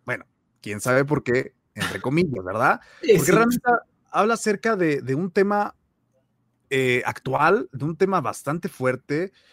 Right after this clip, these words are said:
Speaker 1: y de un tema que se relaciona, eh, con muchas situaciones. Entonces, refleja el hecho de que no la hayan nominado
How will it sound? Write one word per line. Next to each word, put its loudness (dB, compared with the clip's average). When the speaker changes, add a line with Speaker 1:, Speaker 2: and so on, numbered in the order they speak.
Speaker 1:
y -6
de 0
un 0
tema -2
que -6
se -4
relaciona, -2
eh, -4
con -2
muchas -2
situaciones. -2
Entonces, -2
refleja 2
el 0
hecho -2
de -20
que -2
no -2
la 0
hayan -2
nominado -2